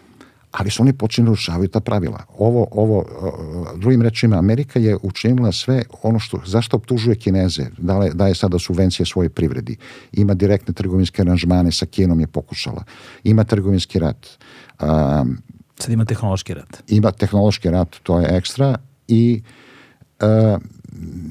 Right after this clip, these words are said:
Speaker 1: ne samo to, nego što privlači sada sa svojim tim unutrašnjim potezima, dovodi u pitanje evropsku z-,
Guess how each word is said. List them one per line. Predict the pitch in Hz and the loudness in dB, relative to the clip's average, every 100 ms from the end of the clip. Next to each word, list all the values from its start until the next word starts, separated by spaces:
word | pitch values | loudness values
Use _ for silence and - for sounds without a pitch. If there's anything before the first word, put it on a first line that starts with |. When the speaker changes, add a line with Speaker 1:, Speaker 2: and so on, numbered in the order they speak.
| 71 78 85 90 | -14 -14 -12 0
Speaker 1:
ne | 117 117 | 2 2
samo | 113 117 | 2 0
to, | 110 123 | 0 2
nego | 117 110 | 2 0
što | - - 101 | -4 -2 -4
privlači | - 113 120 113 98 | 0 0 0 -2 -6
sada | - 107 110 | 0 0 2
sa | 90 - | 0 -4
svojim | 90 110 104 | -4 0 0
tim | 92 104 95 | 2 2 2
unutrašnjim | 101 110 92 - 90 | 2 2 -2 0 -2
potezima, | 98 95 120 104 110 113 107 101 - - - | 0 -2 -2 0 4 4 2 -2 -12 -20 -4
dovodi | 90 104 101 | 0 0 0
u | |
pitanje | - 107 110 104 104 101 90 76 | 0 -2 0 2 2 2 0 -2
evropsku | 104 104 101 - 98 | -2 0 -2 -2 -2
z-, | 87 | -2